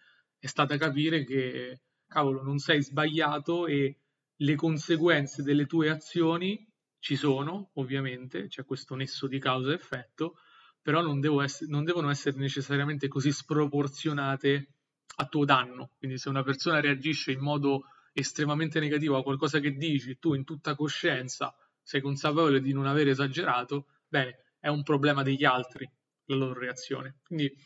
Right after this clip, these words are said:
è molto profonda per quanto mi riguarda come lezione, perché poi mi ha condizionato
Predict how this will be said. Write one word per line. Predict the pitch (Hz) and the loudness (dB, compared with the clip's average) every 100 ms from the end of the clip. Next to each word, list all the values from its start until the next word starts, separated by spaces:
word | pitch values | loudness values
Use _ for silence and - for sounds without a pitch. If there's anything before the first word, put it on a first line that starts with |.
| - - _ | -20 -20 _
è | 156 | -8
molto | 170 196 - 196 185 185 180 170 _ _ | -4 -4 0 0 2 0 -2 -6 _ _
profonda | - 160 156 143 139 139 | 0 0 2 2 2 -2
per | 135 | -4
quanto | 143 139 | -6 -4
mi | 143 | -2
riguarda | 143 143 139 | 2 2 2
come | 135 143 | 0 0
lezione, | 156 - 214 | -2 2 2
perché | 151 147 - 147 139 139 - _ _ _ _ _ | 4 0 0 2 2 -2 -18 _ _ _ _ _
poi | 185 196 | 4 6
mi | 190 | 6
ha | 143 139 | 4 2
condizionato | 147 139 139 - 165 139 143 151 170 175 | 0 0 0 0 0 2 0 0 -2 -2